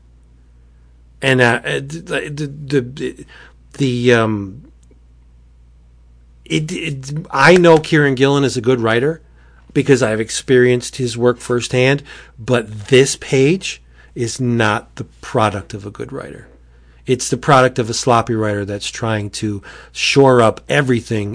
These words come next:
in the last issue. Like, take away the double page spread of this, this Citadel, take away some of the giant battle, uh, panels,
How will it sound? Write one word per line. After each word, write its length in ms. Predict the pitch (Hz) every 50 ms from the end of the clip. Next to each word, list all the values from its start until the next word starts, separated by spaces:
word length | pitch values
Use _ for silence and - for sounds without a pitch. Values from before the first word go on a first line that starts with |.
| -
in 120 | - 120 110
the 60 | 110
last 320 | 107 104 104 101 98 - -
issue. 300 | 107 - - - 135 - - _ _ _ _ _ _ _ _ _ - - _ _ _ _ _ _ _ _ _ _ _ _ _
Like, 260 | - 127 127 117 - - _ _ _ - - _ _ _ _ - - - - - - _ - 160 143 123 - _
take 240 | - - 165 160 156
away 240 | 175 160 151 160 160
the 80 | 151 147
double 260 | 135 151 147 143 143
page 260 | - 151 143 131 123
spread 440 | - - - 175 170 135 110 107 - - _ _ _ _ _ - _ _ _ _ _ _ _ _
of 220 | - 147 127 113 107
this, 400 | 120 123 117 - - - - -
this 240 | - 123 113 117 113
Citadel, 600 | - - - 165 156 127 101 107 95 90 80 76 - - - _ - - - - _
take 220 | - 147 147 147 156
away 220 | 147 143 139 135
some 260 | 123 - - 143 143
of 120 | 139 120 110
the 100 | 120 110
giant 560 | 104 - 131 120 131 135 127 123 123 117 104
battle, 500 | 123 113 113 123 127 123 107 104 104 - - - - - - _ _ _ -
uh, 240 | - 139 117 107 101
panels, 580 | - - - 131 120 110 107 107 107 107 -